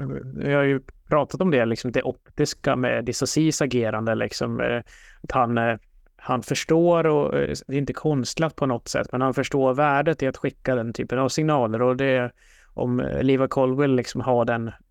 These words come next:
eh, sinnesnärvaron och, liksom, och jag tror också att det är en, det är en uppriktig reaktion att som, som mittback förstår man vad det betyder, att, eh, det, det är att likställa med ett mål, liksom, i, i, i den situationen, bara att man behöver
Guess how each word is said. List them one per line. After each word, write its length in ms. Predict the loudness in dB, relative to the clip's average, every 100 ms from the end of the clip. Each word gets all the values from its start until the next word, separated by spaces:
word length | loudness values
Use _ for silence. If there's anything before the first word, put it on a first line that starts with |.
| -4
eh, 80 | -2
sinnesnärvaron 1000 | 0 0 0 -2 -2 2 2 2 2 0
och, 80 | 0
liksom, 380 | -2 -6 -6 -4 -4 -2
och 140 | 0
jag 120 | 0
tror 220 | 0 -4
också 200 | -4 -4
att 40 | -4
det 60 |
är 40 | -4
en, 80 | -4 -6
det 60 | -4
är 40 |
en 60 | 0
uppriktig 480 | 0 -2 -4 0 0
reaktion 540 | 0 0 2 2 2
att 220 | -2 -4 -16 _ _ _ -4
som, 300 | 0 0 2
som 120 | 2
mittback 380 | 2 0 -2 0
förstår 380 | -2 2 2 2
man 180 | 0 0
vad 100 | 0
det 40 |
betyder, 520 | -2 2 2 2 -2
att, 240 | -4 -4 0
eh, 180 | 2
det, 360 | 2 0 -2 0
det 100 | 0
är 280 | 2 2 2
att 180 | 0 -2
likställa 560 | -4 -4 -2 0 2
med 140 | 0 -2
ett 100 | -2
mål, 320 | 0 0 -2
liksom, 360 | -6 -6 -6
i, 40 | -4
i, 420 | -2 0 0 -2
i 80 | -2
den 160 | -2 -2
situationen, 600 | -6 -8 -4 -2 -2 -2
bara 100 | -2
att 80 | -2
man 100 | -4
behöver 280 | -2 -4